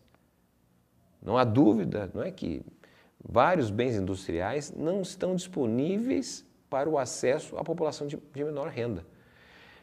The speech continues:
Então, mesmo nós não tendo alcançado um padrão de rendimento que permitiria a todos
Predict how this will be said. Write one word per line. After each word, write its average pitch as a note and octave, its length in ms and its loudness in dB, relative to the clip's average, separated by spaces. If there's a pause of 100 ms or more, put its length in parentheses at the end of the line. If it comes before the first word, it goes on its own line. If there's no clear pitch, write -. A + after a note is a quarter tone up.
(140)
Então, E3+ 160 6
mesmo A#3 580 6
nós D#3+ 320 4
não E3 180 4
tendo F3 280 6
alcançado C#3+ 840 4 (100)
um A#2+ 60 -2
padrão C#3 440 6
de F#3 100 0
rendimento D3 600 0
que C3+ 100 -4
permitiria D3+ 600 2
a - 20 0
todos C3+ 560 4